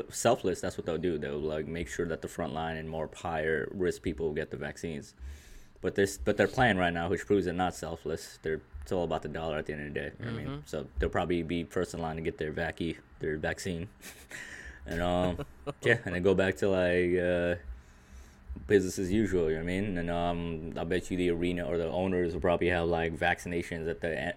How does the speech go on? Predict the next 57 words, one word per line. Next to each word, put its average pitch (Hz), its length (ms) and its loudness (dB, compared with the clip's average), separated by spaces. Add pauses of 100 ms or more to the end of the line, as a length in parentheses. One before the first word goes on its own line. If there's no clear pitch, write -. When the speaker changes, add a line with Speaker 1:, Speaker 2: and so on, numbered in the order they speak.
Speaker 1:
at 95 140 -4
the 85 80 -2
entrance 87 340 -2
of 87 80 -4
the 85 120 2
arenas 82 440 -2
now, 80 260 -6
you 85 60 -8
know 85 80 -6
what 82 80 -6
I - 20 -4
mean? 92 140 -6 (100)
Like, 80 300 -4
that's 82 260 0
one 87 220 2
way 85 100 2
to 87 80 4
get 85 220 4
your 87 80 2
vaccine 82 440 2
quick. 78 280 0 (320)
Buy 85 140 4
a 82 40 2
ticket 87 300 -2
to 82 240 2
a 73 40 -4 (480)
fucking 78 260 -6
basketball 76 380 -4
game. - 200 -10 (180)
I 90 100 2
don't 82 120 0
know. 69 160 -10
That's 90 140 0
just 98 120 -2
my 95 300 4 (720)
future 104 480 6
thinking, 92 460 2
you 90 60 -4 (180)
know 90 60 -4
what - 40 -2
I - 20 -2
mean? 87 320 -2 (180)
Dystopian 92 640 0
kinda 90 260 0
thinking. 82 480 -4
Like, 87 120 0
if 82 140 0
you 107 80 2
wanna, 101 220 6
if 101 180 2
you 110 60 6
wanna 107 120 4
get 110 160 8
vaccinated 101 580 8
from 95 140 2
this 95 140 4
virus, 95 600 8